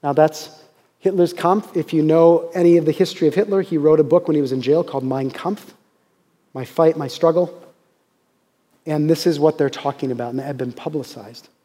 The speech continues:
Hitler's fight and Luther's teaching are the good defense of the German people.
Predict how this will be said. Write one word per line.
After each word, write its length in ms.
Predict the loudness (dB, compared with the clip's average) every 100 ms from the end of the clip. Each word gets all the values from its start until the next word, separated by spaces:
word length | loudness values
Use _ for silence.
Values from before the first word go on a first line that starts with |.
| _ _ _ _
Hitler's 480 | 2 2 4 2 0
fight 340 | -2 0 0
and 200 | -2 -4
Luther's 360 | -2 -2 -2 -4
teaching 520 | -6 -6 -6 -10 -12 -16 _ _
are 180 | -4 -2
the 100 | -2
good 280 | -2 0 0
defense 580 | -2 -4 -6 -6 -8 -18 -20
of 80 | -12
the 100 | -12
German 440 | -8 -6 -4 -6
people. 360 | -10 -14 -14 -20